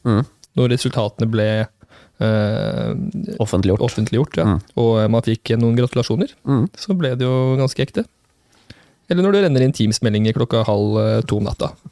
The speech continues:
Speaker 1: Mm, ja.
Speaker 2: Det også være ganske ekte.
Speaker 1: Ja, det, det får jeg også fortsatt, så det
Speaker 2: Ja, om,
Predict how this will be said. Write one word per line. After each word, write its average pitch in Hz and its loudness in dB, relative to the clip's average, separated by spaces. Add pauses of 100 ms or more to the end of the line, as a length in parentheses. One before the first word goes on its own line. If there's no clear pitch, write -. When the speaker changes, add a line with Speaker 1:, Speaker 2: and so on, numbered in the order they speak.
(120)
Speaker 1:
Mm, 101 0
ja. 113 0
Speaker 2:
Det 110 -4
også 117 0
være 131 2
ganske 123 0
ekte. 117 -2 (160)
Speaker 1:
Ja, 101 2
det, 110 4
det 113 2
får 127 2
jeg 101 2
også 95 0
fortsatt, 98 -2 (140)
så - -8
det 101 4
Speaker 2:
Ja, 160 4
om, 151 2